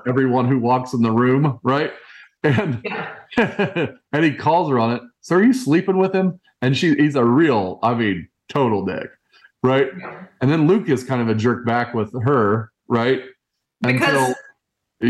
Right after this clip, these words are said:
Speaker 2: he
Speaker 1: you know.
Speaker 2: thinks that she's kind of overstepping, right? Like, he's out of
Speaker 1: Right.
Speaker 2: her, his depth.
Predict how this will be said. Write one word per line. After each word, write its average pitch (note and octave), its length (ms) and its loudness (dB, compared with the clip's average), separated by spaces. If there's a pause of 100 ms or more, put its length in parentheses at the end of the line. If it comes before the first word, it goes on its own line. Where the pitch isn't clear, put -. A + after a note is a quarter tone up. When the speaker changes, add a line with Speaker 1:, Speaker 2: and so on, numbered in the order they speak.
Speaker 2:
he - 100 2
Speaker 1:
you C#3 80 2
know. C3 100 0
Speaker 2:
thinks - 320 -2
that B3+ 100 -2
she's B3+ 320 -2
kind B3+ 220 0
of G3+ 100 -4
overstepping, F#3+ 840 -2
right? G3 260 0
Like, A3 140 -4
he's D4+ 240 -2
out D4 180 2
of D3+ 80 -2
Speaker 1:
Right. B3+ 180 -2
Speaker 2:
her, - 80 -2
his A#3 320 0
depth. F#3+ 300 0